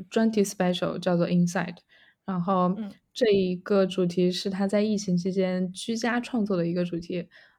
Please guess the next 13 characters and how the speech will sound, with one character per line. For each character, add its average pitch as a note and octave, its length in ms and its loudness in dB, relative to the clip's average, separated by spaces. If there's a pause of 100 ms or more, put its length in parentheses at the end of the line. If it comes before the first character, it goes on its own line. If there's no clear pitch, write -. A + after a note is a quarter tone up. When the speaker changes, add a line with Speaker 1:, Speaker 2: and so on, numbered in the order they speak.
Speaker 1:
呃， F#3 460 -6
相 A3 280 2
信 A3 540 2
大 G#3+ 240 0
家 F#3 300 0
肯 F3+ 200 0
定 F#3 160 2
或 G#3 200 0
多 G#3 160 4
或 G#3 180 2
少 F#3 320 -2 (260)
通 G#3+ 380 2
过 G3 580 2